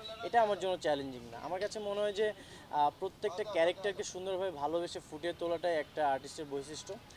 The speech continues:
So, hopefully চেষ্টা করছি, আর এখনও তো, আহ, শিখছি।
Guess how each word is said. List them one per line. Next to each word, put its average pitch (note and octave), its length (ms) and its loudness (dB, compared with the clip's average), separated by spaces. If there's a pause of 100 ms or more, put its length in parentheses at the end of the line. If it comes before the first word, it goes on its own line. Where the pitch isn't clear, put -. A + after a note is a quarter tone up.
(360)
So, F3+ 60 4 (680)
hopefully B3+ 320 -2
চেষ্টা G#3+ 340 0
করছি, G#3 360 0
আর D#3+ 160 6
এখনও F#3+ 320 0
তো, F#3+ 400 2
আহ, D3 100 -2
শিখছি। G3 460 -6